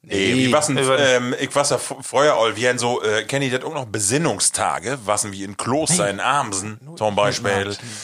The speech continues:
Speaker 3: Ja,
Speaker 1: Oder
Speaker 3: ja,
Speaker 1: wie
Speaker 3: ja.
Speaker 1: wassen mal ein Dach, äh, hier an, in Seeaquarium, äh, wo hat die an die Nordseestation, Norddeich, an die, äh,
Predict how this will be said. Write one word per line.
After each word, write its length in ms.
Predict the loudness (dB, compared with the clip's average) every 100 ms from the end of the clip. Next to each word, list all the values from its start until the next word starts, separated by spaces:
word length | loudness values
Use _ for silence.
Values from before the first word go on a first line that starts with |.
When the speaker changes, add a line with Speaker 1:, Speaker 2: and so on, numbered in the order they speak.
| -16 -10
Speaker 3:
Ja, 60 | -2
Speaker 1:
Oder 200 | 2 2
Speaker 3:
ja, 60 |
Speaker 1:
wie 40 | 2
Speaker 3:
ja. 100 | 2
Speaker 1:
wassen 240 | 2 2
mal 220 | 2 2
ein 100 | 2
Dach, 300 | 2 2 0 -2
äh, 800 | 2 4 4 4 2 0 -4 -4
hier 360 | -2 -2 -2
an, 220 | -2 -4 -8 -10 -8
in 160 | -8
Seeaquarium, 1300 | -4 0 0 0 -2 0 2 2 0 -2 -2 -4 -8
äh, 140 | -6 -4
wo 120 | -2
hat 100 | -2
die 140 | -4
an 160 | -6 -4
die 160 | -4 -4
Nordseestation, 1700 | 0 0 0 -2 -4 -2 -4 -4 -6 -4 -4 -2 -2 -2 -2 -6 -10
Norddeich, 720 | -2 -2 0 0 0 0 -4
an 100 | -6
die, 260 | -4 -4 -4
äh, 120 | -8